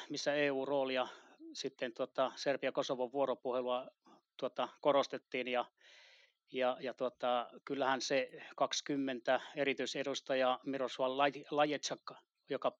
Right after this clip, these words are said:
joka sitten tuli tähän Slovakian entiseksi ulkoministeriksi, niin on, on toiminut kyllä erittäin hyvin. Ja kyllä mä uskon tähän, niin kuin, niin kuin tuossa, tuossa kummatkin sanoi, niin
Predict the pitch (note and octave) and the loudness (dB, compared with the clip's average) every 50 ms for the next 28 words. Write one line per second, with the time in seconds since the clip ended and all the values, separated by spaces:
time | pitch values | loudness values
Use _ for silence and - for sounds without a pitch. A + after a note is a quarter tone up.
0 | _ F4+ - C#3+ B2+ - C3 - - - - C#3 A#2+ - C#3 B2+ B2+ - - C3 | _ -10 -6 -4 -4 -2 -4 -4 -6 -6 -8 -8 -6 -6 -6 -6 -4 -2 0 2
1 | B2+ B2+ A#2+ - _ _ _ _ - - - - - - - _ _ _ - - | 2 2 0 -2 _ _ _ _ -20 -20 -20 -20 -20 -20 -20 _ _ _ -4 0
2 | D3 C#3 C#3 - - C3 C3+ C3+ A#2+ C3+ - - - G3 E3 D3+ - C#3+ B2+ C3 | 2 2 4 4 2 0 0 0 -2 -2 -4 -2 0 0 0 2 2 2 0 0
3 | B2 A#2+ - - C#3 B2+ B2+ - - C3 B2+ B2+ B2 B2+ C#3 - C3+ B2+ A#2 - | -2 -4 -4 -2 -2 -2 -2 -2 -4 -6 -6 -4 -4 -6 -6 -4 -6 -6 0 2
4 | C3+ B2+ B2 B2 A#2+ A#2+ - - C3+ B2 B2 B2 C3 C3 B2 - _ - B2+ A#2 | 2 2 2 2 -4 -6 -6 -6 -2 0 0 2 2 0 -2 -4 _ -4 -2 -2
5 | A#2 C3 A#2+ B2 A#2+ A#2+ - - D3+ E3+ F#3+ F#3+ G#3 G#3 G3 - - G#3+ - - | -2 -2 -2 -2 -4 -2 0 2 4 8 8 8 8 8 6 6 4 4 6 8
6 | E3+ D#3+ E3 D#3 D3 D3+ C#3 - D#3+ D3+ C#3+ C#3+ C#3 - - - - D3+ D3 C3+ | 8 8 8 8 6 4 2 2 2 2 2 2 -2 -6 -10 -12 -6 -6 -4 -4
7 | C#3+ - - D3 C3 - D3 C3 - _ - - D3+ - - C#3+ - _ _ - | -4 -6 -6 -6 -4 0 -2 -2 -2 _ -8 -6 -4 -4 -4 -6 -8 _ _ -2
8 | E3 D3+ D3 - - - C3+ - - D#3+ D3 C#3 C3 B2 B2+ B2+ B2+ A#2 | 0 0 0 0 -2 -2 0 4 6 6 6 6 2 0 -2 -4 -6 -6